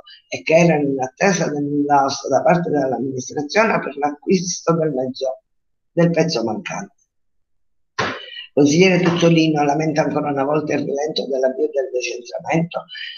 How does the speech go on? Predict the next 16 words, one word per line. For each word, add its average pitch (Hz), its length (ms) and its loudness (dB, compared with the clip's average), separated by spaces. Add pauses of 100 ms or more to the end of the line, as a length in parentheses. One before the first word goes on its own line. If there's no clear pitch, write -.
(140)
ed 143 200 2
espone 143 840 2
brevemente 131 600 2
il - 140 -2
l'iter 156 340 -2
procedurale. - 720 -6 (440)
Sostiene 151 520 0
che - 80 -4
occorre 135 380 -2
andare 135 260 2
dal 127 180 -2
sindaco, 120 460 -2
assessore - 520 -2
e - 20 0
segretario - 600 -4
generale. - 680 -12